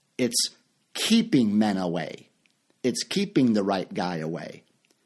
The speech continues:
Now, this is a major shift that you need to make in your love life if you want to see any progress.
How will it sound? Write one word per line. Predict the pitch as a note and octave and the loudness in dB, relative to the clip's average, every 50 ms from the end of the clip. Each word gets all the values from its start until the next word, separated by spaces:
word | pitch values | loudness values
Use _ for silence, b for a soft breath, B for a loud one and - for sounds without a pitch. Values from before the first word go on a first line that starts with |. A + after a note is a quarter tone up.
| _ _ _ _ _ _ _ _ _ _ _ _ _ _ _ - | _ _ _ _ _ _ _ _ _ _ _ _ _ _ _ -8
Now, | G#2 | 0
this | A2 D#3 E3 - | 2 4 4 4
is | F3 D3+ D#3 | 6 6 6
a | D#3+ | 6
major | D3+ D3 C3+ C3 C3 C#3+ D#3 E3+ D#3 E3+ F#3+ F3+ | 6 6 6 6 6 6 6 6 6 4 4 4
shift | E3+ - - G3+ E3+ - - - - | 4 4 4 4 4 4 2 0 0
that | B2+ A2 | 0 2
you | A#2+ B2+ C3+ | 4 6 6
need | B2+ C3+ C#3 C#3 A#2 | 6 6 4 4 4
to | A2 | 4
make | A#2+ C#3 C#3+ C#3 C3+ B2 | 4 4 4 4 2 2
in | A2+ A2 | 2 2
your | G#2+ G#2 | 4 4
love | G#2+ A#2+ C3 G#2+ G2 | 4 2 2 2 0
life | G#2 G2+ G2+ - | 0 -2 -2 -4
if | G#2 - - | -8 -4 0
you | A#2 A#2 | 2 2
want | A2+ A#2+ A2+ G#2 | 4 2 2 2
to | G#2+ | 0
see | - - C#3 B2 A2+ | 0 2 2 2 2
any | A2 A2+ A2+ G#2+ G#2 | 2 2 0 0 -2
progress. | - A2 A2+ B2 C#3+ C3 - E2+ - - - | -4 -4 -2 0 0 -2 -2 -6 -10 -10 -10